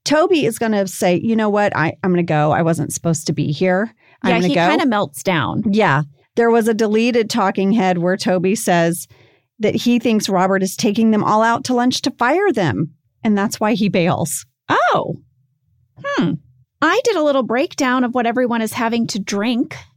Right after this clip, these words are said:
Speaker 2: at the table. There are three people having alcohol. Robert is having a beer with his lunch.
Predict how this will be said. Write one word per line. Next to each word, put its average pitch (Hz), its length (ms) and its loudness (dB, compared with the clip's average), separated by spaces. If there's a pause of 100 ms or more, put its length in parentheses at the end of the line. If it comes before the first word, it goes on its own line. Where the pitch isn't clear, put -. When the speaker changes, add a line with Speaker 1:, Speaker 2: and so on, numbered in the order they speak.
Speaker 2:
at 214 220 -2
the 196 60 0
table. 214 520 0
There 214 160 0
are 220 100 0
three 294 500 -2
people 262 440 -2
having 262 340 0
alcohol. 269 640 -4 (500)
Robert 254 600 0
is 233 160 -4
having 220 320 0
a 190 40 -2
beer 202 320 0
with 214 160 -2
his 190 160 -6
lunch. 170 440 -2